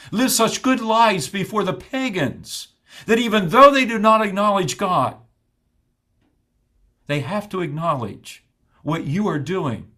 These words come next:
as God's follower." The Apostle Paul emphasized to the Corinthians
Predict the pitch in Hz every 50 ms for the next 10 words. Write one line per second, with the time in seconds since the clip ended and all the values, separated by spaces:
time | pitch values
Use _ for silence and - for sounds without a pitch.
0 | _ _ _ _ _ _ _ _ _ - 139 139 - - - 110 107 104 - -
1 | - 156 147 151 135 117 90 87 87 - - _ _ _ _ _ _ _ _ _
2 | _ _ _ _ _ _ _ _ _ _ _ _ _ _ _ _ _ _ _ _
3 | _ _ _ _ _ _ _ _ _ _ _ _ _ _ _ - 117 113 - 147
4 | 143 143 139 147 135 - - 151 143 135 139 147 143 - 139 127 - 147 135 135
5 | 131 127 - - 131 113 117 117 - 135 135 143 139 139 - 127 123 120 120 117
6 | 117 117 110 113 - -